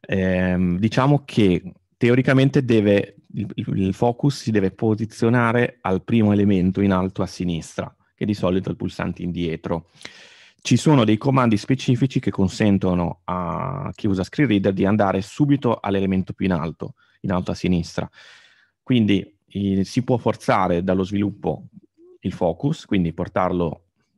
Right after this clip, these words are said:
non lo so, al primo o al secondo elemento, però non posizionerei mai il focus all'ultimo elemento, ecco, per intenderci. Quindi il focus deve essere in alto a sinistra, nel punto più in alto, così da consentire al non vedente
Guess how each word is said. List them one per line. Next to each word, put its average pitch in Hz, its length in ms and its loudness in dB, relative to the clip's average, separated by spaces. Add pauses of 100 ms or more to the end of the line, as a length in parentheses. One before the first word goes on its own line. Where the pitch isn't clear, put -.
(100)
non - 180 -8
lo - 80 -12
so, - 160 -4
al 85 240 -8
primo 120 200 2
o - 40 2
al 92 40 -2
secondo 98 280 -2
elemento, 107 340 2
però 101 300 0
non 104 200 2
posizionerei 98 640 0
mai 104 220 4
il 87 60 -2
focus 95 360 -2
all'ultimo 98 400 0
elemento, 87 480 -2
ecco, - 320 -8
per - 140 -10
intenderci. 85 640 -6 (440)
Quindi 110 300 2
il 82 80 -2
focus 135 420 0
deve 104 140 2
essere 98 400 -4
in 101 160 -2
alto 131 440 -2
a 107 120 -6
sinistra, 73 500 -8
nel 90 220 -6
punto 139 280 -2
più 107 120 -2
in 98 60 2
alto, 76 320 -8
così 120 280 -2
da - 180 -6
consentire 110 560 -4
al 92 60 -4
non 110 140 0
vedente 98 500 -4